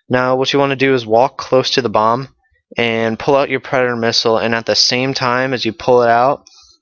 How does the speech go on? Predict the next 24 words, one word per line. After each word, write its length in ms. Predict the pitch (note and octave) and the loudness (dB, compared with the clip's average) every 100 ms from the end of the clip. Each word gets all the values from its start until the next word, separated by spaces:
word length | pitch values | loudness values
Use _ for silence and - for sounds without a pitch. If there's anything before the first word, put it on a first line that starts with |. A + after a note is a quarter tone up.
| _ _ | _ _
you 240 | B3 B2+ | -6 0
wanna 200 | B2 A#2+ | 2 2
run 220 | G#2+ A#2 B2 | 0 -2 -4
into 180 | A#2+ | -2
the 80 | A#2 | -2
bomb. 440 | G#2 A2+ A2+ A#2 A#2 _ - - A#2+ | 0 0 0 -2 -10 _ -20 -16 -4
And 240 | A#2+ A#2 | -2 -2
in 100 | A#2+ | -2
a 60 | A#2+ | 0
second 340 | C3 B2+ B2 | 0 -2 -2
I'm 100 | A#2 | -4
gonna 200 | B2 A#2+ | 0 0
show 160 | - A#2 | 2 0
you, 300 | A#2 A#2 A#2 | 0 0 0
uh, 560 | - A2+ A2 A2 A2+ - | 2 4 4 2 0 -4
a 120 | A#2 | -2
good, 240 | A2 A#2+ - - - - | 2 0 -2 -10 -18 -4
uh, 80 | A2+ | 0
the 160 | A2+ A#2 | 0 0
good 220 | B2 A2+ | -2 -2
try 280 | - A2 A2 | 0 2 0
of 120 | A2+ | 0
it. 180 | A#2 - - - - - | -2 -4 -18 -20 -20 -6
And 480 | A2+ A2 A2 A2 G#2+ | -2 0 0 0 -2